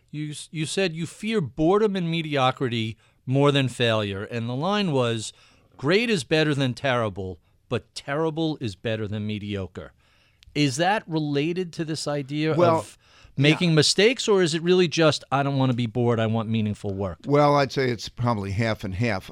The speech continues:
Speaker 2: I mean, in other words, I, I want flavor in my life,
Speaker 1: Mm-hmm.
Speaker 2: right? You know? And I,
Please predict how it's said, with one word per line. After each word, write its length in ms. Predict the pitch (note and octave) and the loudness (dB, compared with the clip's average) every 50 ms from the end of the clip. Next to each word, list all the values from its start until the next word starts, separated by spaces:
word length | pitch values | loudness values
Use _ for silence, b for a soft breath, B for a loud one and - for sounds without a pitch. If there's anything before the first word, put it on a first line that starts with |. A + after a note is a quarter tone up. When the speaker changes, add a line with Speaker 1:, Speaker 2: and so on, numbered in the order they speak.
| - A#2+ | -6 -4
Speaker 2:
I 60 | A2+ | -2
mean, 180 | A#2+ B2 A#2 | 0 0 0
in 220 | A#2+ - - B2+ C3 | -2 -2 -4 -4 -4
other 140 | C3+ B2 A#2 | -2 -2 -2
words, 180 | A#2 G2+ - | -2 -4 -4
I, 300 | A#2+ A2+ C3 B2+ A#2 G#2+ - _ _ b b b | -4 -4 -2 -2 -2 -4 -6 _ _ b b b
I 100 | - D3+ | -4 -4
want 260 | F3 F3 D#3+ B2+ G#2 | -2 -2 -2 0 2
flavor 640 | - - - - A2 G#2+ A2 A2 A#2 G#2 E2+ F2+ F2 D#2 | 2 2 2 0 -6 -4 -2 0 0 -2 -2 -6 -8 -8
in 100 | D2 D#2+ | -8 -8
my 140 | D#2 C#2+ C#2+ | -10 -10 -10
life, 260 | C#2+ D2 - C3+ B2 | -8 -4 -2 0 0
Speaker 1:
Mm-hmm. 160 | A#2 A#2+ A#2+ C3 | 0 0 0 2
Speaker 2:
right? 280 | A2 A#2+ B2 B2+ - - _ b b b b b b b b b | 2 2 2 0 -2 -8 _ b b b b b b b b b
You 140 | b A#2 A#2+ | b 2 4
know? 240 | A#2+ B2 B2+ D3+ - b b b b b b b b | 4 4 2 0 -2 b b b b b b b b
And 320 | - C#3+ C#3 C#3 C3+ C3+ C3+ - _ - | 0 2 4 4 2 2 -2 -6 _ -16
I, 120 | - D3+ | -16 -16